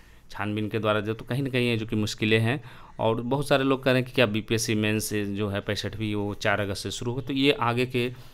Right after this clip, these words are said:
रणनीति पर निर्भर करेगा। हालांकि आयोग भी विचार कर रहा है, अभी तक कन्फर्म हुआ नहीं, लेकिन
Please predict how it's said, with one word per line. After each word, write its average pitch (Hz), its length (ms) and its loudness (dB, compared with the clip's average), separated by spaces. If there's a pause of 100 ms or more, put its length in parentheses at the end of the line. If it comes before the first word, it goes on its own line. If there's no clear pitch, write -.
(200)
रणनीति 107 500 -2
पर 101 140 -2
निर्भर 107 300 0
करेगा। 107 340 0
हालांकि 95 360 -2
आयोग 98 280 -2
भी 107 100 0
विचार 107 400 0
कर 113 160 -4
रहा 110 120 0
है, 104 40 0
अभी 110 100 0
तक 117 160 -4
कन्फर्म 120 440 2
हुआ 117 200 2
नहीं, 127 180 0
लेकिन 110 320 -4